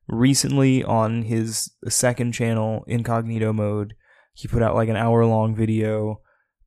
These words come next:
about, uh, Steed Bonnet, who is kind of an important pirate, and it's super funny and actually super interesting to watch. So that's my plug.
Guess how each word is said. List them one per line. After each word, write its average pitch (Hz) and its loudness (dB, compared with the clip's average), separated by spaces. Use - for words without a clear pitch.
about, 110 0
uh, 104 -2
Steed 113 -2
Bonnet, 123 2
who 113 0
is 110 -2
kind 117 0
of 113 0
an 110 0
important 110 -2
pirate, 101 -2
and 110 -2
it's - -4
super 117 0
funny 104 -2
and 98 -6
actually - -6
super - -6
interesting - -8
to - -8
watch. - -10
So 107 -2
that's 110 -4
my 107 -2
plug. - -8